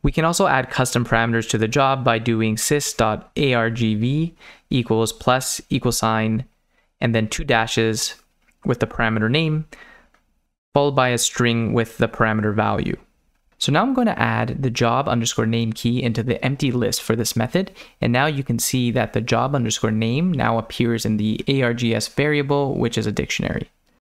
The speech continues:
So another import statement you're gonna probably see is pyspark dot context import Spark context. So Spark context is an entry point to the PySpark functionality that is used to communicate with the cluster in order to create an R D D,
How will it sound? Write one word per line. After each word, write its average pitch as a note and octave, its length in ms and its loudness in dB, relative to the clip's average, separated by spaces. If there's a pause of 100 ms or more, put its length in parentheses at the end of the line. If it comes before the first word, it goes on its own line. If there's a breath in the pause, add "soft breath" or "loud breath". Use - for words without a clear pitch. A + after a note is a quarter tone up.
(400)
So - 60 0
another E3+ 380 2
import C#3 340 -2
statement C3+ 340 0
you're A#2 80 0
gonna A#2 160 0
probably A2+ 320 0
see F3+ 320 0
is A#2+ 160 0
pyspark B2 680 -2
dot G#2+ 240 -2
context C3 560 -2
import A#2 420 -2
Spark - 440 -2
context. - 720 -4 (720)
So - 140 2
Spark G#3 340 0
context C#3 540 0
is B2+ 140 0
an A#2 80 0
entry C#3 280 -2
point B2+ 280 -4
to B2+ 80 -4
the - 100 0
PySpark B2 640 0
functionality A#2 800 0 (200 loud breath)
that C3 120 2
is A#2+ 100 -2
used C3 140 0
to - 80 0
communicate A#2+ 540 2
with B2 140 0
the A2 60 0
cluster D3+ 540 0
in - 160 0
order A#2 220 0
to A#2 160 -2
create A#2 320 -2
an G2+ 100 0
R A2 220 2
D A2+ 160 0
D, E3+ 340 0